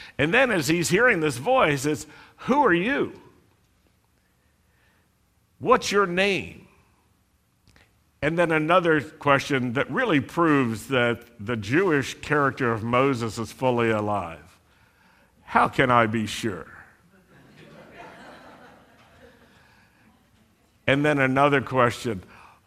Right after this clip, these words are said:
"What am I supposed to say?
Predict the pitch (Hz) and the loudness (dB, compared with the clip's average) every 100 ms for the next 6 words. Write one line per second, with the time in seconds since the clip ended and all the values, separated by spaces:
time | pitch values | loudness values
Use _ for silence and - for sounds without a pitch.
0 | _ _ _ _ - 120 180 254 277 208 | _ _ _ _ -12 -2 2 4 2 2
1 | 185 180 - 165 - - 180 170 - - | 0 0 -2 -4 -4 -4 -2 -2 -4 -8
2 | 135 - - - 226 110 69 - | -8 -8 -10 -4 -4 -4 -10 -18